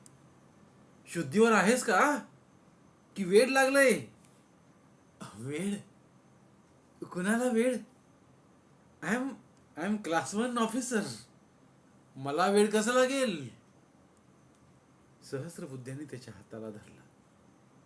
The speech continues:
त्याला हॉटेलच्या बाहेर काढलं. त्याच्या खांद्यावर हात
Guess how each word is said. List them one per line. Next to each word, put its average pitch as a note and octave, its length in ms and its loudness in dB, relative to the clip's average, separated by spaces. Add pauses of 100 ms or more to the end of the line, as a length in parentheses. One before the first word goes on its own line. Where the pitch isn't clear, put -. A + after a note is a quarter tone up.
(320)
त्याला D#3+ 140 -8
हॉटेलच्या F3+ 420 -10
बाहेर B2+ 260 -8
काढलं. A2+ 320 -14 (1080)
त्याच्या D3 240 -8
खांद्यावर F3 360 -8
हात D#3+ 180 -16